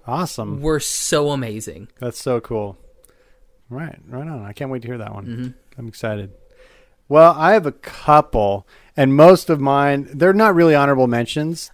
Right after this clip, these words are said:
Speaker 2: Oh, I guess Coco. I guess, yeah. that's what
Speaker 1: They're
Speaker 2: Coco in there.
Speaker 1: things that I missed this year that I still want
Speaker 2: And
Speaker 1: to
Speaker 2: Trolls.
Speaker 1: see.
Speaker 2: I guess I could put Trolls in there. Did the Trolls
Speaker 1: That
Speaker 2: come
Speaker 1: came out in
Speaker 2: out
Speaker 1: twenty sixteen.
Speaker 2: sixteen? Okay,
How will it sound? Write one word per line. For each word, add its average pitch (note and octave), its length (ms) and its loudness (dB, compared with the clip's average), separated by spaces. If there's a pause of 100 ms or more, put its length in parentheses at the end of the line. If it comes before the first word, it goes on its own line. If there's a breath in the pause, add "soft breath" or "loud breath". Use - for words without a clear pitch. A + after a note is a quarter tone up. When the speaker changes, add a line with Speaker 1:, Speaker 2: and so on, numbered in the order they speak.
Speaker 2:
Oh, D#3+ 80 -8
I D3 160 -4
guess D3 200 -10
Coco. A2+ 320 -12
I A2 120 -10
guess, B2 120 -12
yeah. A2+ 200 -10
that's A2 140 -14
what G#2 180 -16
Speaker 1:
They're D#3 220 2
Speaker 2:
Coco - 60 -6
in - 60 -14
there. F3 100 2
Speaker 1:
things E3+ 440 -2
that C#3 440 2
I B2 640 0 (160)
missed B2 880 -6
this A2+ 280 -8
year G#2+ 420 -6
that A2+ 120 -2
I A2 120 -2
still C#3 440 -2
want B2 220 -2
Speaker 2:
And E3+ 100 -4
Speaker 1:
to B2 60 -4
Speaker 2:
Trolls. B2 340 -2
Speaker 1:
see. A#2+ 60 -8
Speaker 2:
I A#2+ 60 -8
guess A#2+ 200 -12
I A#2+ 60 -12
could A#2 100 -12
put G#2 140 -14
Trolls G#2+ 260 -12
in E2 100 -20
there. E2+ 140 -20
Did C3 140 -16
the - 40 -20
Trolls - 200 -10
Speaker 1:
That A3 80 0
Speaker 2:
come G#3+ 60 -8
Speaker 1:
came A3+ 120 -2
out E3+ 80 2
in C3+ 60 -2
Speaker 2:
out - 40 -10
Speaker 1:
twenty A#2+ 200 -6
sixteen. A#2+ 340 -14
Speaker 2:
sixteen? B2+ 220 -16
Okay, A#2+ 180 -10